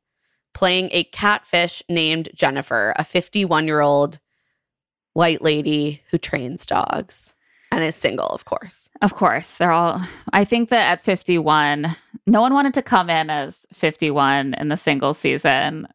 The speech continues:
Speaker 2: but the Circle was like, "You're going to be fifty-one." So
Speaker 1: Honestly,
Speaker 2: she, she was able to craft her identity
Speaker 1: it
Speaker 2: as
Speaker 1: was
Speaker 2: the
Speaker 1: great.
Speaker 2: fun,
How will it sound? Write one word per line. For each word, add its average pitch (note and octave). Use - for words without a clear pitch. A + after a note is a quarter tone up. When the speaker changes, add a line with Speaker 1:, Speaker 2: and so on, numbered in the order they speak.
Speaker 2:
but C#3+
the E3+
Circle E3
was D#3+
like, D#3+
"You're D#3
going D3+
to D3+
be D3+
fifty-one." D3
So -
Speaker 1:
Honestly, C#4
Speaker 2:
she, -
she -
was A3
able A3
to G#3+
craft E3+
her G3
identity D3+
Speaker 1:
it -
Speaker 2:
as G#3
Speaker 1:
was A#3+
Speaker 2:
the D#3
Speaker 1:
great. F#3
Speaker 2:
fun, D#3